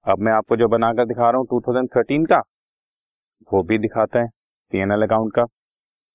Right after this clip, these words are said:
फॉर्मेट बनाकर पूरा। टू बैड डेट्स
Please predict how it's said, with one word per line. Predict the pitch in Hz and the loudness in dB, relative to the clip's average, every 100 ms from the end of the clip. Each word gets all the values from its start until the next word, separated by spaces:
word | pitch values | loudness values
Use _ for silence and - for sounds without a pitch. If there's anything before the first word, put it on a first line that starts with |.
| _ _ _ - | _ _ _ -2
फॉर्मेट | 101 104 107 | 0 0 0
बनाकर | 104 110 107 - 107 | -2 -2 -2 -2 -4
पूरा। | - 104 110 110 _ _ _ _ _ _ _ _ _ _ _ _ _ _ _ _ _ _ _ _ _ | -2 0 0 0 _ _ _ _ _ _ _ _ _ _ _ _ _ _ _ _ _ _ _ _ _
टू | 98 92 | -2 0
बैड | 98 98 98 | 2 0 2
डेट्स | 139 170 - | 2 2 -6